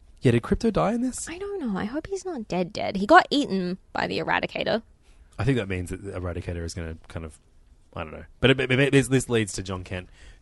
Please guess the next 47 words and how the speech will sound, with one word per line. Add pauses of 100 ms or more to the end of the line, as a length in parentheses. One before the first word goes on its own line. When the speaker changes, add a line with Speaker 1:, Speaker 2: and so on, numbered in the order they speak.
Speaker 1:
becoming (880)
a,
a,
a
Batman,
a,
a
Superman,
with
a,
a
little
Superman
with
a,
with
a
vengeance.
Speaker 2:
Mm. (320)
Speaker 1:
I'm,
I'm
just,
I'm
really
enjoying
this
story.
So
I,
I,
I, (120)
I
didn't, (220)
the, (500)
the
Speaker 2:
Yeah.
Speaker 1:
difference
in
art
didn't
annoy
me
too
much. (160)
Speaker 2:
I
think
I,